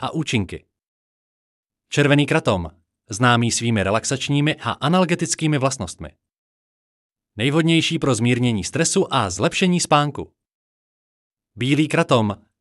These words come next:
má výraznější stimulační účinky. Může pomoci boji proti únavě a zlepšení nálady.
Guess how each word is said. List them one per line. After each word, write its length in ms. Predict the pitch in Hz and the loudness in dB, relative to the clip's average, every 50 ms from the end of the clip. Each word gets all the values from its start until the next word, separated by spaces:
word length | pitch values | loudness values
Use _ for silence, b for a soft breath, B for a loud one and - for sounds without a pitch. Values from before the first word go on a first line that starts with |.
| _ - | _ -4
má 220 | 110 110 107 98 | 0 0 0 0
výraznější 720 | 85 95 123 165 170 175 170 147 - 156 160 156 - - 110 | 0 0 0 2 4 4 2 2 2 0 0 0 0 -4 -6
stimulační 680 | - - - 170 185 185 180 160 - - 160 160 147 | -6 -2 0 2 4 4 4 2 2 0 0 0 0
účinky. 560 | - 147 127 - 131 110 98 85 - 80 - _ _ _ _ _ _ _ _ _ _ _ _ _ _ _ _ _ _ _ _ _ _ _ _ | -2 -4 -2 -2 -2 -2 -2 -4 -8 -12 -16 _ _ _ _ _ _ _ _ _ _ _ _ _ _ _ _ _ _ _ _ _ _ _ _
Může 280 | - 120 135 127 131 143 | -4 -2 0 2 2 2
pomoci 360 | - 147 151 - - - 151 | 2 2 0 0 2 2 0
boji 240 | 110 120 135 135 135 | 2 4 4 4 4
proti 260 | 127 131 123 - 120 | 2 0 -4 -4 -6
únavě 420 | - 113 120 127 135 131 139 147 139 B B B | -6 -2 0 0 2 4 4 2 2 B B B
a 160 | - 107 95 | -4 -4 -4
zlepšení 520 | 87 - - 156 160 - - 180 175 175 165 | -4 -2 -2 -2 0 2 2 2 2 2 2
nálady. 460 | 160 151 151 156 143 110 82 - - | 2 2 2 2 0 0 -2 -8 -14